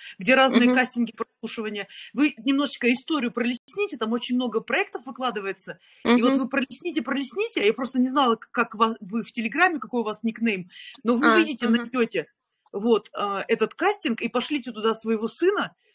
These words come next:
Speaker 1: Отбор,
Speaker 2: Хорошо.
Speaker 1: конечно, в агентство есть. Конечно, есть.
Speaker 2: Мгм.
Speaker 1: Каким образом он осуществляется? А, приходим на занятия, смотрим. Б, ва-, ваши педагоги говорят, что: "Ой,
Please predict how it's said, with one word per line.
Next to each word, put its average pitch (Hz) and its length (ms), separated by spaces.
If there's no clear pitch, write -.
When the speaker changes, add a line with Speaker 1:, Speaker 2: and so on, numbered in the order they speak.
Speaker 1:
Отбор, 254 500
Speaker 2:
Хорошо. - 0
Speaker 1:
конечно, 254 420
в 226 40
агентство 226 400
есть. 226 480
Конечно, 254 400
есть. 226 420
Speaker 2:
Мгм. 233 120
Speaker 1:
Каким 359 260
образом 262 300
он 226 80
осуществляется? - 720
А, 220 260
приходим 240 440
на 233 80
занятия, 240 420
смотрим. 233 560
Б, 175 420
ва-, 196 160
ваши 247 260
педагоги 254 480
говорят, 214 380
что: 196 240
"Ой, 214 280